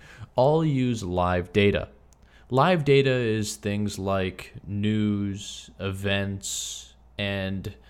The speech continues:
uh, manual intervention from the analysts and traders using the software, and it all adds up into different trades than the trades you would see in Strategy Tester.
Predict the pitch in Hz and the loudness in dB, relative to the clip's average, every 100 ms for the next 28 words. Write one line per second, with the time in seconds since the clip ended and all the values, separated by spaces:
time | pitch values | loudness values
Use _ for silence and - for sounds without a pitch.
0 | - - 85 82 78 82 104 107 110 107 | -20 -10 -6 -4 -4 -4 0 2 2 0
1 | 104 104 98 95 92 98 98 - 98 92 | 0 0 -2 -6 -4 -4 -4 -6 -6 -6
2 | 92 - 104 87 82 82 85 85 - 90 | -8 -8 -2 0 0 -4 -10 -12 -10 -8
3 | 80 76 - - 107 107 104 104 101 - | -6 -8 -12 -6 -2 0 0 0 -2 -8
4 | 92 87 - 113 107 107 98 101 123 120 | -10 -8 -6 0 0 2 0 2 2 2
5 | 123 113 - 110 104 101 - 104 101 101 | 0 -2 0 2 2 0 -4 -2 0 -2
6 | 101 - - - - - 107 98 - 113 | -6 -14 -20 -20 -14 -4 -2 -4 -6 -8
7 | - - 139 147 135 113 113 110 104 107 | -6 2 4 4 2 2 2 0 0 0
8 | 98 - - - - 107 98 - 113 101 | 0 -2 -12 -20 -12 -8 -6 -6 -4 -4
9 | 92 110 135 135 101 - 107 95 92 95 | 0 2 4 2 -6 -4 -2 0 -2 -4
10 | 101 95 95 - 110 95 95 101 95 92 | -6 -4 -4 -4 -2 0 -2 -4 -6 -6
11 | 104 - - 104 92 87 82 87 - 104 | -8 -8 -6 -4 -6 -8 -10 -10 -2 2
12 | 101 95 80 - 95 95 - - | 2 0 -4 -10 -10 -10 -12 -12